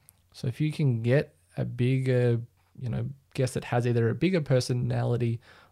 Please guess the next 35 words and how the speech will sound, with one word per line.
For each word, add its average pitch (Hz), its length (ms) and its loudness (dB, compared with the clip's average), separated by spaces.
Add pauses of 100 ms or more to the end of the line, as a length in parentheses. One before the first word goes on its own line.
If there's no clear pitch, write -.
of 120 220 -6
their 110 160 0
own 113 100 2
personal 113 320 0
brand 147 380 4 (380)
or 151 480 6
an 127 140 2
established 120 520 0
podcast, 156 760 0 (680)
you 139 120 -2
can 123 100 2
get 147 160 6
them 156 80 6
on 135 100 8
your 123 120 4
show 120 400 2
and 117 320 -2
leverage 123 500 2
that 120 320 0
network 120 320 -2
that - 160 -6
they 120 160 2
have 175 480 -2
if - 180 -6
they're 117 120 0
gonna 117 200 2
be 113 280 0 (640)
good 175 200 8
enough 160 440 2
to - 180 -2
share 123 380 2
it 117 100 -2
with 113 440 -2
their 110 300 2 (180)
audience. - 760 -6